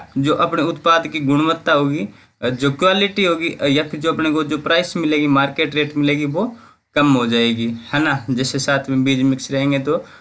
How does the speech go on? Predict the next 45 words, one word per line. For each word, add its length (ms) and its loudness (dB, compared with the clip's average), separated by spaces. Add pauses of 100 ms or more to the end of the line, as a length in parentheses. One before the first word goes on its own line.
(200)
मार्केट 440 0
रेट 200 0
कम 180 2
हो 100 2
जाएगी, 300 0
ठीक 220 -2
है। 140 -2 (520)
और 420 4 (160)
देखो 320 2 (1700)
गुणवत्ता 560 2
भी 180 0 (240)
इससे 280 -2
कम 240 2
होती 280 0
है 80 4
ना, 160 2
जैसे 260 -4
मैंने 200 2
बताया 300 2
था 120 -2
सरसों 380 -4
के 80 -2
तेल 260 -2
में 220 -2 (200)
अब, 260 -2
आ, 380 0
सत्यानाशी 520 -2
का 160 2
बीज 220 0
मिल 120 2
गया, 140 2
तो 100 -4
इससे 220 -2
क्या 160 2
होगा, 220 2
तेल 320 -2
की 80 -2
जो 180 -2
गुणवत्ता 460 0
होती 380 0
है, 100 2
क्वालिटी 440 -2
होती 220 -2
है, 60 0
वो 120 2